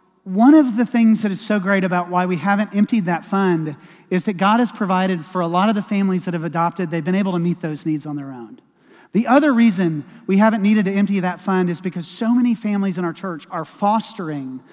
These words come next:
to adopt. They're taking care of vulnerable children in our foster care system, and because the state provides resources, they're not needed from the church.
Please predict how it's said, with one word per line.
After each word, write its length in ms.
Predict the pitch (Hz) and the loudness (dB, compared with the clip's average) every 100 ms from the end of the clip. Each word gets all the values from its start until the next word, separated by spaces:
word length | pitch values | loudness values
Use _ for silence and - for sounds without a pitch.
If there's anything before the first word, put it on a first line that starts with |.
| _ - | _ -4
to 200 | 233 214 | 0 2
adopt. 500 | 165 160 139 113 - - _ _ _ _ _ _ | 0 -2 -2 -8 -20 -20 _ _ _ _ _ _
They're 120 | 180 | -6
taking 800 | - 220 240 226 233 - - - | 0 0 2 2 2 -4 -20 -20
care 420 | - 226 226 226 | -4 -2 0 -2
of 160 | 220 175 | -2 -6
vulnerable 500 | 143 202 226 196 190 | -2 0 2 0 -4
children 380 | - 208 202 202 | -4 -4 -2 -2
in 80 | 175 | -2
our 120 | 160 | -4
foster 380 | 196 196 - 208 | -4 -4 -6 -10
care 220 | 202 190 | -8 -8
system, 420 | 214 - 226 202 - - 185 | -8 -4 -2 -2 -4 -8 -2
and 80 | |
because 300 | 180 - 208 | -2 0 -4
the 100 | - | -4
state 460 | 170 - 214 226 262 - - - | -10 -4 -2 0 -4 -10 -20 -10
provides 440 | - 185 190 175 | -4 0 0 -2
resources, 600 | 165 208 - 240 196 240 175 | -2 -2 -2 -4 -2 -6 -4
they're 140 | 185 | -2
not 280 | 190 226 202 | -2 -2 0
needed 280 | 208 214 165 | 0 0 -2
from 160 | 190 | -4
the 80 | 170 | -4
church. 500 | - 165 143 - | -6 -14 -16 -20